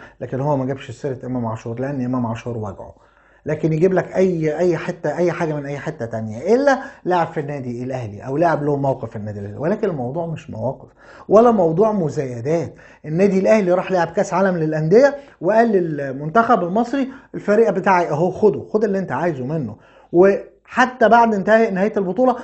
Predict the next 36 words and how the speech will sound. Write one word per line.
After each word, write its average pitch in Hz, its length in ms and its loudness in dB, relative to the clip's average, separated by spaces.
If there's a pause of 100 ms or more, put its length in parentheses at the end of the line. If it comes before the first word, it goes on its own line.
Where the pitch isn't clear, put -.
(180)
ما 214 80 2
كلفوش 240 440 2
نفسهم 262 380 4
انه 220 180 2
يبعتوا 220 400 4
اللعيبه 208 340 2
بتاعه 220 320 4
النادي 202 260 0
الاهلي 240 420 2 (240)
عشان 226 360 2
يلعبوا 214 460 4
في 202 300 -4
الماتش 208 320 -2
النهائي 190 480 0
او 175 60 0
في 175 100 -6
الماتش 196 360 0
المركز 175 640 0
الثالث 208 360 0
والرابع 220 460 4 (340)
وبطياره 185 640 4
خاصه. - 460 -2
ما - 80 -12
حصلش، - 720 -2
واللعيبه 165 400 0
ما 156 120 -4
انضمتش، 143 720 -8 (640)
على 147 160 -2
الرغم 196 280 4
ان 165 60 0
المفروض 165 380 0
ده 170 120 4
واجب 190 520 6 (320)
على 185 260 6
اتحاد 185 320 -2
الكوره. 165 520 2